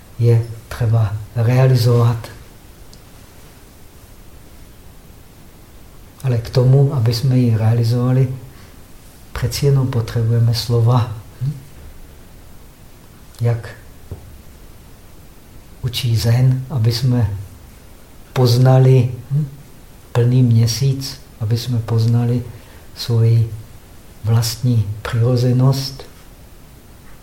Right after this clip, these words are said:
potřebujeme prst, který na ten měsíc ukáže.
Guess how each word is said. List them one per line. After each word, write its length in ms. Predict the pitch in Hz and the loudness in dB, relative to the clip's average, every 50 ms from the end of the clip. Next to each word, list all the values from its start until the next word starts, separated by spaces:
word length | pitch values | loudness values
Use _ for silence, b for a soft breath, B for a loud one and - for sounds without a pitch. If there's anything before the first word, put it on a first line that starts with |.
| - - - - - - - - - - - - - - - - | -20 -20 -20 -20 -20 -20 -20 -20 -20 -20 -20 -20 -20 -20 -14 -8
potřebujeme 640 | - - - - - 127 123 131 135 131 131 131 123 | -8 -6 -4 -4 -2 0 2 2 2 2 2 0 0
prst, 460 | - - 143 127 135 135 - - - | -2 -2 0 0 0 0 -2 -4 -12
který 520 | - - - - 123 120 113 120 120 117 117 - B B B B B B B B - - - - - - - 117 | -14 -14 -8 -6 -4 -2 0 0 0 0 -2 -6 B B B B B B B B -20 -20 -20 -20 -20 -12 -6 -2
na 120 | 113 113 | -2 -2
ten 180 | - 117 117 117 | 0 0 0 2
měsíc 480 | 113 113 120 113 - - - - - | 2 2 2 0 -2 -6 -8 -10 -8
ukáže. 600 | 131 120 - - 120 117 120 117 107 120 120 113 | -10 -8 -6 -4 -2 -2 -2 -2 -2 -2 -4 -6